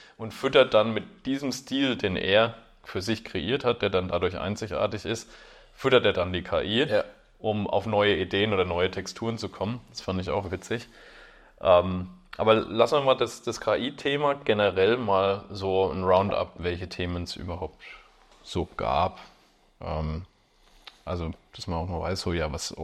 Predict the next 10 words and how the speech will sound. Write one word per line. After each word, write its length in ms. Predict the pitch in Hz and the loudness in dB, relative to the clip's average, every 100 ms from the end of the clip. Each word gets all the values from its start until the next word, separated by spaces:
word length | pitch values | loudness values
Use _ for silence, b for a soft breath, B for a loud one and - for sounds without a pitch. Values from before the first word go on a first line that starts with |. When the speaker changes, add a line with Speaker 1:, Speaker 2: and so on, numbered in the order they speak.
| - | -10
Speaker 1:
off, 420 | 98 104 - - - | -6 -6 -8 -20 -12
Design 380 | 80 90 98 98 | -6 -4 -2 -4
Festival, 480 | 104 - - 95 87 | -8 -8 -8 -4 -4
aber 140 | 80 | -4
welche 200 | 87 85 | -8 -10
Themen 320 | - 87 82 | -8 -6 -4
gibt's 220 | 95 95 - | -6 -6 -2
so? 220 | 104 - B B B B B B B B B - | -2 -2 B B B B B B B B B -4
Ähm, 400 | 85 85 85 90 - _ _ | -2 0 -2 -6 -12 _ _
also, 260 | 107 98 | -4 -2